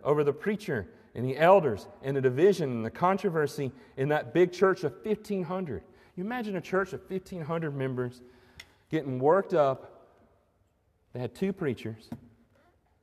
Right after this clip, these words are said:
and one of them they just, some of them didn't like. They made such a big deal out of it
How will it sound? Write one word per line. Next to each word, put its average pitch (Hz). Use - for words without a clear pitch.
and 101
one 170
of 175
them 131
they 113
just, 117
some 120
of 117
them 113
didn't 113
like. 139
They 139
made 147
such 214
a 202
big 170
deal 165
out 131
of 110
it 123